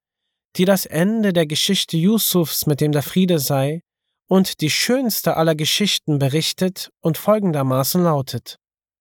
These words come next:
„In anderen frohen und glücklichen Erzählungen verbittern Tod und Trennung, Leid und Schmerz, in diesen Erzählungen am Ende die Freude, empfangen aus der Vorstellung,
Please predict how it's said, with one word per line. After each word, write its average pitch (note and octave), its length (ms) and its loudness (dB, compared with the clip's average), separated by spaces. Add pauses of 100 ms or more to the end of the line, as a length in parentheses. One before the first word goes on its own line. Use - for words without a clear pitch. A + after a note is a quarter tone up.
(640)
„In E3 140 0
anderen G3+ 540 0
frohen G#3+ 540 0
und D3 160 -2
glücklichen F3 500 0
Erzählungen F3 760 0
verbittern D3+ 680 -2
Tod E3 440 0
und C3 200 -2
Trennung, D3+ 640 0 (100)
Leid C3+ 520 -2
und C3 180 0
Schmerz, D#3 640 0
in D#3 100 4
diesen E3+ 260 2
Erzählungen F#3+ 680 0
am C3 160 -2
Ende F3+ 360 2
die E3+ 120 2
Freude, F3 720 -2 (100)
empfangen E3+ 520 0
aus C#3+ 160 -2
der C#3 120 -2
Vorstellung, F3 760 0